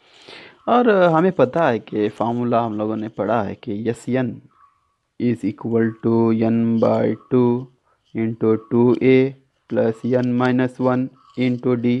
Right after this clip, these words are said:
ठीक है, फार्मूला पढ़ा है हमने। तो यहाँ पर यस, एट, मतलब n is equal to eight है, तो यहाँ पर क्या होगा वैल्यू? एट by टू, ठीक है,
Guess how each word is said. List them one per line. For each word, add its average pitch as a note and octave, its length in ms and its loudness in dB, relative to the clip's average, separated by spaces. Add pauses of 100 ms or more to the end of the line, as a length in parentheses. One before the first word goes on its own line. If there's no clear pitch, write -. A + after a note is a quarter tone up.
(380)
ठीक C3 120 -2
है, D3 100 2
फार्मूला D3+ 360 0
पढ़ा D3 280 2
है C#3+ 60 2
हमने। C#3 200 -2
तो - 640 -20
यहाँ G#3+ 80 2
पर G#3+ 100 0
यस, F3 300 2
एट, G#3+ 320 2 (240)
मतलब F3+ 340 0
n E3 320 0
is G#3 240 -4
equal G#3+ 320 0
to A3+ 80 0 (100)
eight A3 200 0
है, G#2+ 120 -4
तो - 400 -20
यहाँ A#2+ 60 -6
पर C#3+ 100 -4
क्या G3+ 160 2
होगा D#3+ 160 4
वैल्यू? G#2+ 360 2 (340)
एट A#2+ 240 -2
by A2+ 220 2 (120)
टू, C#3 220 -2 (800)
ठीक C#3+ 180 -4
है, E3+ 120 -6